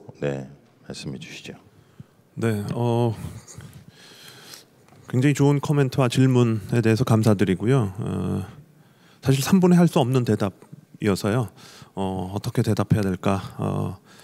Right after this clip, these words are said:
Speaker 2: 고민스러운데, 어, 가능한 한 간략간략하게 주신 질문들에 대해서 답해 보도록 하겠습니다. 첫 번째 이제 전 기자님, 어, 그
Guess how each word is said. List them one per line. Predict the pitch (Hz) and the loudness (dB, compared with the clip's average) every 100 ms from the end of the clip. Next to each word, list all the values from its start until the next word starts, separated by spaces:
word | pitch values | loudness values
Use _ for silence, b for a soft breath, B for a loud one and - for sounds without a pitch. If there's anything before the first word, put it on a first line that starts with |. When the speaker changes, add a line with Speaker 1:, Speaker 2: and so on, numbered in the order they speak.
| b b - | b b 0
Speaker 2:
고민스러운데, | 123 131 120 120 107 92 101 147 - | 4 4 4 0 0 2 2 0 -2
어, | 101 98 95 95 B B B B B - | -2 0 -2 -4 B B B B B -6
가능한 | - 143 151 | 2 6 6
한 | 143 | 4
간략간략하게 | - 139 147 156 143 139 131 139 | 2 2 4 2 2 0 2 2
주신 | 143 131 | 0 0
질문들에 | 135 127 123 117 120 113 98 107 107 107 107 | 2 2 2 2 2 2 -2 -4 -2 -2 0
대해서 | 104 101 | -2 -2
답해 | - - 113 | -6 -4 -2
보도록 | 110 117 | -2 -2
하겠습니다. | 120 101 - 95 107 - | -2 -4 -8 -8 -8 -10
첫 | 143 | -8
번째 | 143 139 139 | -6 -2 -2
이제 | 127 131 B B B B | 0 -2 B B B B
전 | 165 156 | 2 4
기자님, | 156 156 147 147 139 - - B B B B B - | 4 4 4 4 2 -2 -12 B B B B B -8
어, | - 117 113 110 110 107 B B B B B _ _ _ - - _ B B B - - - | -2 2 2 2 0 -2 B B B B B _ _ _ -20 -20 _ B B B -14 -18 -18
그 | - - - - | -14 -10 -8 -8